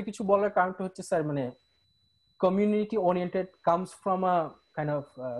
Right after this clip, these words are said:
যদি বলতে পারি, একটা noble cause maybe। হ্যাঁ, মানে more than yourself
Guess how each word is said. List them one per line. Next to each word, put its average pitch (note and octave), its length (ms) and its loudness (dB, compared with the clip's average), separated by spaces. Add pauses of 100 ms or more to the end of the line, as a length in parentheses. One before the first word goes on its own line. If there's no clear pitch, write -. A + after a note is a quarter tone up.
যদি D3 160 -2
বলতে D3+ 240 -2
পারি, D#3 160 -2
একটা D3 140 -2 (100)
noble E3 280 4 (120)
cause D3 200 4 (120)
maybe। C#3 240 -6 (540)
হ্যাঁ, D#3+ 180 -4
মানে C#3 200 0 (400)
more F3+ 240 6
than F3 100 4 (100)
yourself C#3+ 460 2